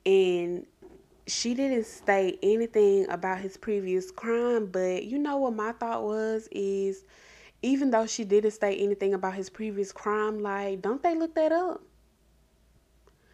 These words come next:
Like, don't they look people up, whoever the protection order is against and who is,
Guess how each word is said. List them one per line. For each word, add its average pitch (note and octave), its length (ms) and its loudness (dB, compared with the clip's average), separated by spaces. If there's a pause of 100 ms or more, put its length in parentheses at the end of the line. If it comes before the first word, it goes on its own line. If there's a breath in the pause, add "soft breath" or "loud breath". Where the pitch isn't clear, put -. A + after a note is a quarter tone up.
(360 loud breath)
Like, A3+ 220 2
don't C4 160 2
they D4+ 140 4
look B3 260 -2
people B3 480 -2
up, B3 120 -8
whoever A#3+ 360 -2
the G#3 100 0
protection A#3+ 520 -4
order B3 300 -4
is G#3 420 0
against G#3 520 -4
and F#3+ 80 -2
who G#3+ 180 -4
is, A3+ 140 -6